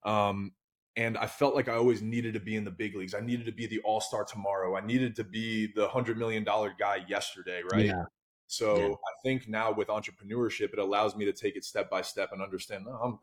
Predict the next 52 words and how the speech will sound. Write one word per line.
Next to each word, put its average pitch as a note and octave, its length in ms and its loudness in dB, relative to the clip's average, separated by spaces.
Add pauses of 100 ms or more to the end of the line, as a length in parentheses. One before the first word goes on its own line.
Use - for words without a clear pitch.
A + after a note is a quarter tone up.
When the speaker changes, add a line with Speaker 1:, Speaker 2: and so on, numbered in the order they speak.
Speaker 1:
I'm A#2+ 120 0
cool B2+ 280 4
where G2 120 6
I'm F#2 120 0
at F#2+ 160 -2
right F2 220 -2
now. F2+ 220 -2
I'm G#2 120 -4
good. G2 140 2
Speaker 2:
Yeah. F2+ 160 2
Speaker 1:
Like, F#2 160 -8
there, G#2+ 140 -2 (100)
I, A2+ 200 -2
I'm, A2+ 300 -6
I A2 80 -2
have C#3+ 140 4
a F3 80 4
plan. E3 340 0
I'm B2 140 0
a C3 100 -2
visionary. A2 480 0
I'm B2+ 140 -2
getting A#2+ 340 0
there. F2+ 260 -8
I'm A#2 100 -10
growing, A2 420 2 (160)
but G2+ 100 -2
I G#2 80 0
don't A#2+ 140 2
Speaker 2:
Mm-hmm. A2 100 2
Speaker 1:
need A#2 140 2
to G#2 60 -4
be - 180 -12
there F#2+ 200 -6
yesterday. F2+ 480 -8
I G2 40 -4
don't A#2 220 0
need A2+ 260 -6
to G#2+ 80 -4
be G2+ 240 -6 (100)
anxious G#2 480 -2
and, F#2 220 -6 (360)
and G2 140 -4
upset G#2 640 2
and F#2+ 240 -6
create, G#2 460 0 (220)
you A2+ 100 -4
know, G2 220 0
all G#2+ 200 2
these G2+ 460 -2 (580)
ideologies G2 840 2
that, F#2+ 300 -2